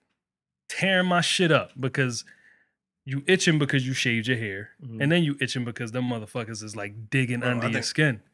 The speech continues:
Speaker 3: I think
Speaker 1: I'm in school tearing my shit up because, you know, you, when you shave,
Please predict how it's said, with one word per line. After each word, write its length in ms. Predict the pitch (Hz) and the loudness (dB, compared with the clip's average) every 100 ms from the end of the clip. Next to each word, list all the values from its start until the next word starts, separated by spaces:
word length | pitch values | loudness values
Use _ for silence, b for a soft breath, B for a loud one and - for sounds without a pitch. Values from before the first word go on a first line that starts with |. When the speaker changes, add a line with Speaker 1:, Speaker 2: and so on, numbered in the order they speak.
| - | -14
Speaker 3:
I 40 | |
think 100 | - - _ | -14 -16 _
Speaker 1:
I'm 220 | 196 247 | 6 8
in 120 | 190 151 | 8 6
school 600 | - 208 202 143 120 - _ _ | 4 8 10 8 6 -2 _ _
tearing 360 | - 180 180 170 | 4 8 10 8
my 140 | 160 | 6
shit 260 | 151 - 165 | 4 6 6
up 180 | 180 143 | 6 4
because, 600 | 143 143 135 127 - - _ _ | 0 0 0 -2 -10 -16 _ _
you 100 | 170 | -4
know, 140 | 143 127 | -2 -4
you, 220 | 151 160 | -6 -10
when 160 | 143 147 | -6 -4
you 100 | 151 | -2
shave, 640 | - 220 214 147 123 - | -2 2 4 4 0 -4